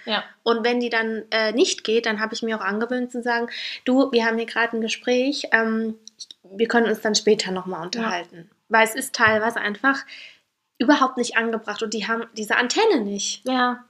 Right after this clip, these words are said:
Speaker 2: Es fällt mir schwer, das zu glauben, aber die haben sie, glaub ich, wirklich
Speaker 1: Ja, ich glaub, sie
Speaker 2: nicht.
Speaker 1: ha-, ich glaub auch, die haben sie wirklich nicht, weil sie, wenn sie es verstehen würden, wären sie in dem Moment ja dann irgendwie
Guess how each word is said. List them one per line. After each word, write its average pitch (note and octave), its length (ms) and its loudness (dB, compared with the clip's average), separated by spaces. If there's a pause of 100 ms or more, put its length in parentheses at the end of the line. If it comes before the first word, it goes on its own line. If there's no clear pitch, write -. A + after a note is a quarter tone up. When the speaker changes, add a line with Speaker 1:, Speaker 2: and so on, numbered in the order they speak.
(140)
Speaker 2:
Es A#3+ 160 -4
fällt D4 200 2
mir C4 140 -2
schwer, B3+ 240 2
das C4 180 -12
zu B3 140 -8
glauben, A#3+ 240 4
aber A#3+ 100 -2
die A3+ 140 -2
haben A#3 100 -2
sie, A#3 100 -8
glaub A3+ 240 0
ich, A3 120 -8
wirklich A3+ 260 2
Speaker 1:
Ja, A#3 60 2
ich A#3 80 -4
glaub, G3+ 160 0
sie A#3 80 -2
Speaker 2:
nicht. A3 100 0
Speaker 1:
ha-, - 140 -12
ich - 100 -14
glaub B3+ 160 0
auch, C#4+ 140 6
die B3+ 120 -2
haben A#3 120 -2
sie - 100 -8
wirklich B3+ 300 -8
nicht, A3 180 -16
weil G#3+ 120 -8
sie, A3 220 -12 (600)
wenn C4+ 160 2
sie C#4+ 80 2
es C#4+ 80 -4
verstehen B3 440 -2
würden, A3 220 -2
wären G3+ 160 -2
sie G3+ 80 -8
in F#3 100 -10
dem G#3+ 140 -4
Moment F#3+ 300 -4
ja E3+ 100 -4
dann E3+ 240 -4
irgendwie F3 460 -10